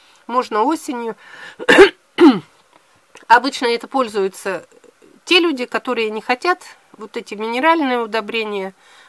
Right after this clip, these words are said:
Они вот эту мясокостную, рыбную муку, потом эту золу.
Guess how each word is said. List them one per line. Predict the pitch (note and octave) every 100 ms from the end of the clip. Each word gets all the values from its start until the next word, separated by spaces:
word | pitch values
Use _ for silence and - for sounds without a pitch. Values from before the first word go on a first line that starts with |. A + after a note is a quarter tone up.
| _
Они | B3 C4
вот | A3+ G3+
эту | G3 G3
мясокостную, | G3+ G3 G#3 - A#3+ - C4+ B3+ A#3 A3
рыбную | A3 D#4+ C4 B3 A#3
муку, | A3+ A3 A3
потом | G3+ G3 G3
эту | G3 F#3+
золу. | F3+ G3 A#3 D#4